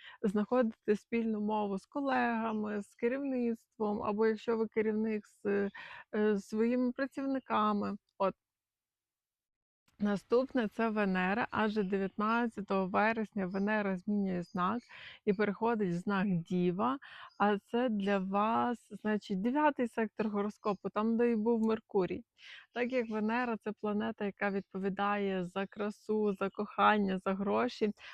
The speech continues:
а дев'ятий сектор — це сектор, е, закордону, іноземців, це сектор навчання. Може бути так, що в-, вам будуть приходити гроші з-за кордону або через іноземця.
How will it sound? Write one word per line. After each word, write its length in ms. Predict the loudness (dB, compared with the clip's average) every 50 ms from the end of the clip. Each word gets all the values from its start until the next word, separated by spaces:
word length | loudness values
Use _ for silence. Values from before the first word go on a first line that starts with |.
| -12 -6
а 80 | -4 -2
дев'ятий 480 | 0 0 0 0 0 -2 -2 -4 -4
сектор — 380 | -4 -4 -6 -6 -6 -6 -8 -10 -10 _
це 120 | -8 -8 -6
сектор, 480 | -4 -6 -8 -6 -4 -4 -2 -2 -4 -8 _ -10
е, 340 | -6 -4 -2 -2 -2 -2 -2
закордону, 720 | -4 -4 -2 -2 -2 -2 0 0 -2 -2 -2 -2 -2 -4
іноземців, 920 | -4 -4 -4 -2 -2 -2 -4 -4 -2 -2 -2 0 0 0 0 -2 -4 -8 -8
це 160 | -6 -8 -8
сектор 420 | -6 -6 -8 -6 _ -8 -6 -4
навчання. 640 | -2 -4 -4 -6 -6 -4 -2 -2 -2 -2 -2 -4 -4 -8 _ -16 -20 -20 -20 -20 -14 -4
Може 240 | 0 0 0 2 0
бути 280 | 0 0 0 0 0 -2
так, 280 | -2 -2 -4 -4 -4
що 260 | -6 -6 -4 -4 -4 -4
в-, 120 | -6 -8 -10 _ _ -12
вам 420 | -8 -4 -2 0 0 2 0 0
будуть 360 | 0 0 -2 -2 0 -2 -2 -2
приходити 640 | -4 -6 -6 -4 -4 -4 -2 -2 -2 -4 -4 -4 -6
гроші 520 | -4 -4 -2 -2 -2 -2 -4 -6 -8 -8
з-за 320 | -8 -8 -10 -6 -4 -6 -4
кордону 600 | -4 -4 -4 -4 -2 -2 -2 -2 -2 -4 -4 -6
або 280 | -6 -6 -4 -2 -2 -4
через 380 | -2 -4 -4 -4 -4 -4 -4 -2
іноземця. 800 | -2 0 0 -2 -2 -4 -2 -2 -2 -2 -2 -4 -6 -8 -14